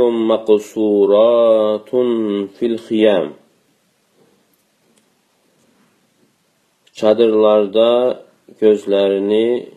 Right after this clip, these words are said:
yalnız öz ərlərinə dikmiş hurilər vardır. فَبِأَيِّ آلَاءِ رَبِّكُمَا تُكَذِّبَانِ. Belə olduqda Rəbbinizin hansı nemətlərini yalan saya bilərsiniz?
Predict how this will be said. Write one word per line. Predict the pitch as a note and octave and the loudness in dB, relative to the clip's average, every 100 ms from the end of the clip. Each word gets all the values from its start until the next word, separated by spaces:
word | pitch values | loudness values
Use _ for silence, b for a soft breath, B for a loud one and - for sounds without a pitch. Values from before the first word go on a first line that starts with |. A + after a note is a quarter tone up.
| _ _ _ _ _ _ _ _ _ - | _ _ _ _ _ _ _ _ _ -2
yalnız | A2 A2+ G#2+ G#2+ | 0 2 0 -2
öz | - A2+ G#2+ | -4 -4 -2
ərlərinə | G#2 G2+ G2 F#2+ G2 G#2 G2 | 0 2 0 0 0 -2 -4
dikmiş | G2 - G#2+ G#2+ - | -8 -6 -6 -6 -2
hurilər | G2+ G2 G2 G2+ G2 | 0 0 2 2 0
vardır. | F#2 F2+ F2+ G#2 A#2+ - _ _ _ _ _ _ _ _ _ - | 0 -2 0 0 -2 -6 _ _ _ _ _ _ _ _ _ -4
فَبِأَيِّ | G2 G2+ G2+ A2 G#2 G2 G2 G2 | 0 0 2 0 0 -2 -2 0
آلَاءِ | G2 G#2 G2 F#2+ F#2 | 2 0 0 -2 -2
رَبِّكُمَا | G2 F#2 G#2 A2 - G2+ G2 F#2+ F2+ F2+ | -2 -4 -4 -6 -4 -4 -2 -2 -2 -4
تُكَذِّبَانِ. | F#2+ F#2 F#2+ E2+ E2+ F#2 F2+ G2 G#2+ A2 A2+ A2 _ _ _ _ _ _ _ _ _ _ | -8 -6 -4 -4 -4 -4 -2 0 0 0 -4 -10 _ _ _ _ _ _ _ _ _ _
Belə | G2+ G#2+ | 0 2
olduqda | G#2+ F#2 F#2+ F#2 F#2 - F#2+ G2 G2+ G#2+ - _ | 2 0 -2 -4 -8 -6 -2 0 0 -4 -12 _
Rəbbinizin | F#2+ F#2 F2+ F#2 F2+ F2+ F2 G2 G2 F#2+ | -6 -6 -4 -6 -4 -4 -4 -4 -4 -6
hansı | F#2+ F#2 F2+ G#2+ | -6 -8 -6 -4
nemətlərini | F#2+ F2 F2 - F2 E2+ E2+ E2+ F2+ F#2 - | -2 -4 -6 -6 -4 -4 -4 -6 -6 -6 -8
yalan | F2 F2 F2+ | -4 -2 -4
saya | F2 E2+ E2+ | -4 -4 -4
bilərsiniz? | D#2+ D#2+ D#2+ - D#2+ - | -4 -8 -10 -12 -18 -18